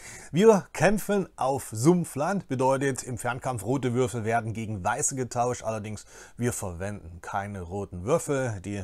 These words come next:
Garrison auch nicht, denn diese verwendet auf Stufe zwei zwei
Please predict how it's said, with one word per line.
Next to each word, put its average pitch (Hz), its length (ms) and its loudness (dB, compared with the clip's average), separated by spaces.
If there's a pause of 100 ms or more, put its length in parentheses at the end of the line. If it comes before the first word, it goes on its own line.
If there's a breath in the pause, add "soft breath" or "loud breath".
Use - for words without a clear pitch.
(120)
Garrison 82 480 -10 (680 loud breath)
auch 131 440 -4
nicht, 185 300 -6
denn 120 160 -6
diese - 280 -10
verwendet 107 580 -8
auf 90 220 -10
Stufe - 380 -14
zwei 90 640 -4 (220)
zwei 82 560 -6